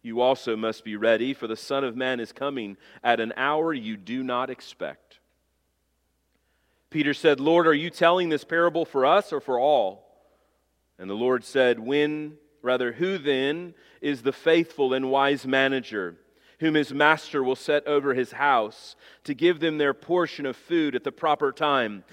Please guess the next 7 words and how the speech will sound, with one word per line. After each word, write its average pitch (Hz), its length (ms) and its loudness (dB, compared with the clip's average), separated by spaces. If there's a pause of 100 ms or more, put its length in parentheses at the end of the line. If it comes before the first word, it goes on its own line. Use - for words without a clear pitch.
(160)
Blessed 175 460 4
is 156 340 2
that 170 300 4
servant 139 480 0
whom 151 180 -6
his 139 160 -4
master 151 580 -2